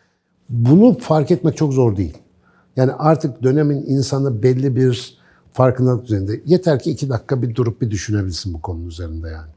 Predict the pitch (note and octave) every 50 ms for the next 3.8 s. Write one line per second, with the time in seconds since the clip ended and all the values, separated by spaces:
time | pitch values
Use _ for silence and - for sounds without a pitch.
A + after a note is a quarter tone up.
0 | _ _ - C#3+ E3+ E3+ D3+ G3 G#3+ F#3+ F3 F3+ F#3+ F3 - E3+ E3+ E3+ F#3+ F3+
1 | C3+ G#2 F#2+ F2 - - - A#3+ D#3 C#3 D3 D#3 E3+ E3+ D#3 E3+ D#3+ - F3+ E3
2 | C3+ C3+ A#2 A2+ A2 G#2 G#2 G#2+ G#2 A2 A#2+ C#3 F3+ F#3 F#3 - - _ _ _
3 | _ _ _ _ _ _ _ - C3 B2+ B2+ B2+ B2+ B2+ C3+